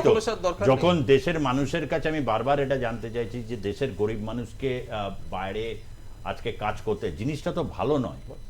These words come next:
Speaker 1: এই সময় দাঁড়িয়ে সব কিছু রয়েছে, কিন্তু কংগ্রেস কই, আমাদের সময় তো এসব হতো না। কংগ্রেসের সময় কি না হয়েছে, দিল্লিতে কি হয়েছে আপনিও জানেন। আজও শিখ ভোটাররা বা হচ্ছে ইয়ে ভোটাররা কিন্তু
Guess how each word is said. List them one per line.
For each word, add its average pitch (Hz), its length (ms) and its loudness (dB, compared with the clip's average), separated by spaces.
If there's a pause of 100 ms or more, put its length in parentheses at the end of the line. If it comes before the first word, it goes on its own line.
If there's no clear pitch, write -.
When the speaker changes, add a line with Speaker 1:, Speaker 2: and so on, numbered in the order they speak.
(440)
Speaker 1:
এই 127 140 0
সময় 117 260 -4
দাঁড়িয়ে 113 300 0
সব 117 240 -4
কিছু 139 200 -2
রয়েছে, 104 240 0
কিন্তু 147 320 -8
কংগ্রেস 151 400 -2 (260)
কই, 180 120 2
আমাদের 143 340 0
সময় 160 280 -4
তো 151 100 -4
এসব 143 260 0
হতো 131 180 -2
না। 131 100 -2 (460)
কংগ্রেসের 165 480 0
সময় 170 440 -4
কি 170 100 -4
না 165 140 0
হয়েছে, 131 280 0
দিল্লিতে 139 460 -2
কি 151 220 -4
হয়েছে 151 260 0
আপনিও 147 300 -2
জানেন। 107 280 -4 (580)
আজও 120 260 2
শিখ 143 280 -2
ভোটাররা 143 600 4
বা 123 200 0
হচ্ছে 135 380 0
ইয়ে 131 140 2
ভোটাররা 131 460 -2
কিন্তু 139 440 -2